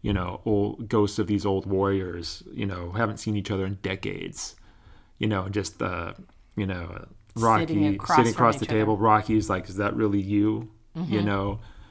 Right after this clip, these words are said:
Speaker 1: Drago's like, you know, 'cause Rocky's got a bunch of pictures of his fights up and around his restaurant. And Drago notices, "A lot of those are nice pictures,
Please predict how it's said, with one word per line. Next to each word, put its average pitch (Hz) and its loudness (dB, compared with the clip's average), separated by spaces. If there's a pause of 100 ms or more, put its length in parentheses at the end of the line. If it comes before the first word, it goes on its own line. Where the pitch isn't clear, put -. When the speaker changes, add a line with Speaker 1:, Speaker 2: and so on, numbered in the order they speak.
(320)
Speaker 1:
Drago's 107 4
like, 98 0
you 113 2
know, 101 2
'cause 110 0
Rocky's 127 4
got 117 4
a 120 0
bunch 151 0
of 160 0
pictures 135 2
of 101 0
his 90 -6
fights - -8
up 117 -4
and 104 0
around 98 -2
his 95 -8
restaurant. 98 -6
And 98 -6
Drago 101 0
notices, 98 -4
"A 110 -4
lot 107 0
of 110 -2
those 117 -2
are 110 2
nice 120 -2
pictures, - -6